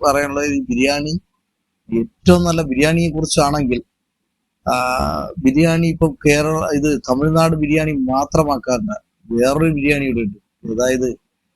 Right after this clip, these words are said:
ഹൈദരാബാദ് ബിരിയാണി. ഹൈദരാബാദ് ബിരിയാണി എന്ന് പറയുമ്പോൾ അടിപൊളി ബിരിയാണി. ഈ എന്ന് വെച്ചാ, ഏ, ഇന്ത്യയിലെ ഏറ്റവും നല്ല ബിരിയാണിയുടെ സ്ഥലം ഇത് ഉണ്ടാവുന്ന,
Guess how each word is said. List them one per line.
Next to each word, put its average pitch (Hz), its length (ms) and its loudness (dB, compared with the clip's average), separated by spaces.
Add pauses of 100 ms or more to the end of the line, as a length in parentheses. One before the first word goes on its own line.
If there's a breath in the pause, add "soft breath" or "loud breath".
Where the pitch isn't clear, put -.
(300)
ഹൈദരാബാദ് 143 680 2
ബിരിയാണി. 113 360 -2
ഹൈദരാബാദ് 143 520 2
ബിരിയാണി 139 340 0
എന്ന് 135 140 -4
പറയുമ്പോൾ 127 280 -2
അടിപൊളി 117 440 -8 (220)
ബിരിയാണി. 117 400 -4 (120)
ഈ 117 120 4
എന്ന് 117 180 -2
വെച്ചാ, 139 200 -2 (560)
ഏ, 123 60 2 (160)
ഇന്ത്യയിലെ 165 320 4
ഏറ്റവും 160 320 0
നല്ല 156 180 0
ബിരിയാണിയുടെ 151 760 0 (140)
സ്ഥലം 131 400 0 (260)
ഇത് 131 140 -2 (260)
ഉണ്ടാവുന്ന, 143 440 0